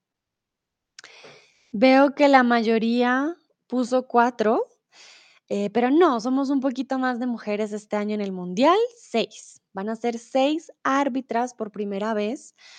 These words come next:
en el Mundial. Ya quisiéramos que hubiera diez, pero no. Por ahora solamente seis árbitras, que de por sí ya es algo bueno y también me parece bonito para las mujeres, em, que ven fútbol, que vean también que es una posibilidad, ¿no?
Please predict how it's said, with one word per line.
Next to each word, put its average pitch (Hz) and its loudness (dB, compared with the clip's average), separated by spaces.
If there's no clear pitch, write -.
en 247 2
el 233 -2
Mundial. 214 -2
Ya 269 0
quisiéramos 262 -4
que 226 -8
hubiera 202 -2
diez, 196 -6
pero 160 -10
no. 170 -12
Por 196 -2
ahora 202 2
solamente 220 -4
seis 226 -2
árbitras, 392 -4
que 233 -8
de 196 -6
por 175 -12
sí 185 -10
ya 185 -8
es 190 -14
algo 180 -10
bueno 277 2
y 277 -2
también 208 -4
me 208 -4
parece 190 -6
bonito 190 -6
para 180 -4
las 175 -6
mujeres, 226 -2
em, 202 0
que 220 -2
ven 220 0
fútbol, 240 0
que 226 -2
vean 233 -2
también 262 0
que 269 -4
es 247 -6
una 262 -2
posibilidad, 190 -4
¿no? 226 -2